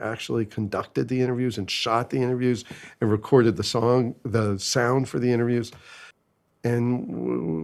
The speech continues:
we had great, uh, archival researcher. We started to put, we started to integrate that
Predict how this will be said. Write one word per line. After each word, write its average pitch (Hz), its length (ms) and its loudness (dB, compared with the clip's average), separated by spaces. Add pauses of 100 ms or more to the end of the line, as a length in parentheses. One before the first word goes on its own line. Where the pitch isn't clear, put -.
(100)
we 127 180 2
had 127 260 -4
great, 127 520 2 (380)
uh, 107 560 -6
archival 110 680 -2
researcher. 135 720 -2 (1080)
We 156 260 2
started 156 680 0
to 113 680 0 (600)
put, 165 260 -2 (680)
we 151 80 4
started 220 380 0
to 139 160 2
integrate 139 640 0
that 98 280 -8